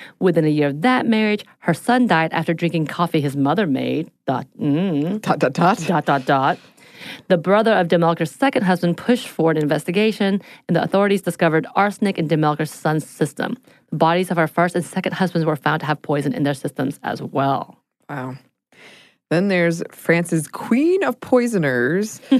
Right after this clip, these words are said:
Speaker 2: <laughs> Marie Besnard. She killed her first husband in nineteen twenty-seven. The very next year, she had a second husband. They moved into his parents' house, and both parents were dead months later. Their daughter, who shared their inheritance,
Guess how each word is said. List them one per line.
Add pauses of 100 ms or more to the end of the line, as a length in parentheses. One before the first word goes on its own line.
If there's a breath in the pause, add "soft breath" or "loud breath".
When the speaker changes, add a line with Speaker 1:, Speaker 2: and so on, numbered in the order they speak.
Speaker 2:
<laughs>
Marie
Besnard. (760)
She
killed
her
first
husband
in
nineteen
twenty-seven. (300 loud breath)
The
very
next
year,
she
had
a
second
husband. (260 soft breath)
They
moved
into
his
parents'
house,
and
both
parents
were
dead (200)
months
later. (300 loud breath)
Their
daughter,
who
shared
their
inheritance,